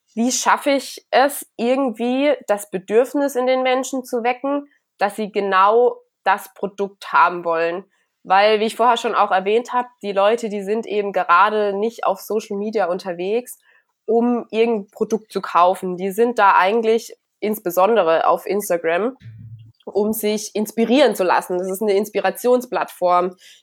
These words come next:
eben mit, im Umfeld mit Influencern und, äh, Stars und allem.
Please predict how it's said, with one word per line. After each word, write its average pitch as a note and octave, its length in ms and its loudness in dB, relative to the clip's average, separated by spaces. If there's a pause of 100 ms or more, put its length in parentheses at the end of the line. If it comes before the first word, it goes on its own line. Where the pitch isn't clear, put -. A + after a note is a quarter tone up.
eben G#3 400 2
mit, G#3 300 0
im G3+ 340 0
Umfeld G#3 560 0
mit G#3 240 0
Influencern F#3+ 920 0
und, F#3 380 -2
äh, F#3 220 0
Stars G3+ 580 -2
und F3 160 -6
allem. G3+ 460 -2